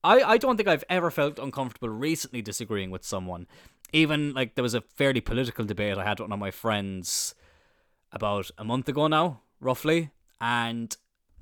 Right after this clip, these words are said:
we have two very different opinions on it. I won't go into detail because I don't want to upset people, and it's not really something I want to get into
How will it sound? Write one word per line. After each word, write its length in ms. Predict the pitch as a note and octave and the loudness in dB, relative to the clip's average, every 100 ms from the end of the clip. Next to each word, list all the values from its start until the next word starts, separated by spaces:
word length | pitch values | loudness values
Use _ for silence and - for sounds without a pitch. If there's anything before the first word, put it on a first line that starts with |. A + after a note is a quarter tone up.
| - _ _ _ _ _ - | -20 _ _ _ _ _ -2
we 160 | D3+ B2+ | 2 4
have 160 | B2 | 2
two 220 | - C3 | 0 -2
very 260 | G#2+ C#3+ C3 | 2 4 4
different 280 | A#2 A#2 G#2+ | 0 -4 -6
opinions 420 | - G#2+ G2+ F#2+ | -4 -4 -4 -4
on 100 | G#2 | -2
it. 80 | C#3 | 0
I 80 | F3 | 2
won't 200 | G3+ C#3+ | 2 2
go 100 | C#3 | 0
into 160 | G#2+ | 0
detail 340 | G#2+ G#2+ G2+ G#2+ | -4 -4 -4 -4
because 240 | G2+ G2 | -6 -6
I 40 | |
don't 140 | G#2 G2+ | -4 -4
want 180 | G2+ F#2 | -4 -4
to 120 | G2+ | -6
upset 340 | F#2+ - G2 | -4 -4 -4
people, 380 | - F#2+ A#2+ A#2 | -6 -6 -6 -6
and 100 | A#2 | -6
it's 100 | G2+ | -6
not 200 | G#2+ F#2 | -6 -6
really 300 | G#2 A2 G#2 | -4 -4 -4
something 320 | G2 G#2 G2+ | -6 -8 -6
I 40 | G2 | -4
want 180 | G2+ | -4
to 60 | G2+ | -4
get 140 | G2 | -6
into 400 | G2 F#2+ G2+ F#2+ | -6 -6 -4 -4